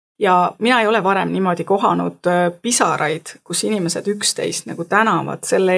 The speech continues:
eest, et, äh, et mul on nii hea meel olnud, et sa oled sellel ajal minu jaoks oluline olnud või on jagatud oma meeskonnaliikmele, liikmetele tunnustust selle eest, et, et aitäh,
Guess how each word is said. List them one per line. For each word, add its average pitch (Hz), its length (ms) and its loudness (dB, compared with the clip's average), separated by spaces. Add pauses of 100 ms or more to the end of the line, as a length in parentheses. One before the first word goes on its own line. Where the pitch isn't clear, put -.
eest, 175 300 -2
et, 160 320 -8
äh, 170 160 -2 (340)
et 180 120 -8
mul 180 120 0
on 180 160 2
nii 214 180 4
hea 202 180 2
meel 190 320 0
olnud, 160 320 -2
et - 160 -6
sa - 140 -4
oled 165 200 0
sellel 196 260 2
ajal 185 300 0
minu 185 200 0
jaoks 160 260 -2
oluline 170 400 2
olnud 175 280 -2
või 175 300 2
on 185 200 0
jagatud 190 400 0
oma 170 260 0
meeskonnaliikmele, 180 880 -2 (120)
liikmetele 185 520 0
tunnustust 175 720 0 (300)
selle 196 340 2
eest, 180 200 -2
et, 170 160 -4
et 175 180 -4
aitäh, 180 440 0